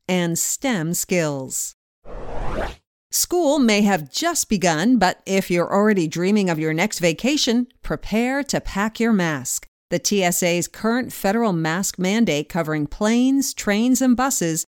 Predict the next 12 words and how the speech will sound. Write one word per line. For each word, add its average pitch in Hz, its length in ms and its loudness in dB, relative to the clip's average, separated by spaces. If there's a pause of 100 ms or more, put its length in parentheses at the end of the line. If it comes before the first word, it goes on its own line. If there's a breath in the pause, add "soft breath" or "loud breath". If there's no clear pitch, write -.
(140)
was 208 160 2
set 320 300 -4
to 339 120 -4
expire 226 640 -2
on 156 160 0
September 185 520 -2
thirteenth, 165 640 -2 (220)
but 151 140 -4
has 151 140 -4
now 160 200 0
been 190 160 2
extended 247 720 0